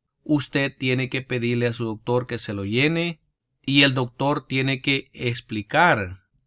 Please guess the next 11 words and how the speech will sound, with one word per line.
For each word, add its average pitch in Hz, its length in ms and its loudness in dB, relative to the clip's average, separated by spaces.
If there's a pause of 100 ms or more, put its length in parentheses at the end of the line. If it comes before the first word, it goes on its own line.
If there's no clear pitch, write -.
el 123 280 2
tipo 151 400 0
de 143 380 -4
discapacidad 143 1040 0
que 151 80 -2
usted 151 260 -2
tiene 131 540 2 (400)
y 143 160 4
tiene 147 340 4
que 160 80 0
explicar 143 840 2